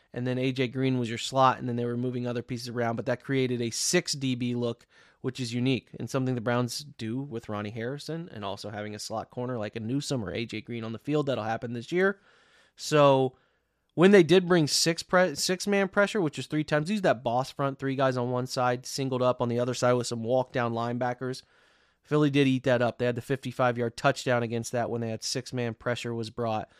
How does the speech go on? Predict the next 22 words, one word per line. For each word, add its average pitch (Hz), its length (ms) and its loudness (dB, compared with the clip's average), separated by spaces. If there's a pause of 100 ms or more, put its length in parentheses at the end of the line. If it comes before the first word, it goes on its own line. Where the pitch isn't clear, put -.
(260)
and 120 100 -6
then 113 80 -4
two 123 200 -2
other 117 160 4
completions 117 600 -4
for 110 200 -8
mid-range 117 680 -2
yards, 110 500 -4
uh, - 240 -8
on 113 140 -6
those. 110 200 -6
So 110 100 -8
that, 117 220 -6
that's 120 220 -4
not 117 240 -6
all 120 220 -4
too 117 240 -8
encouraging. 107 580 -8 (640)
Coverage-wise, 143 960 6 (480)
the 127 80 -8
Browns 135 400 6
had 127 460 6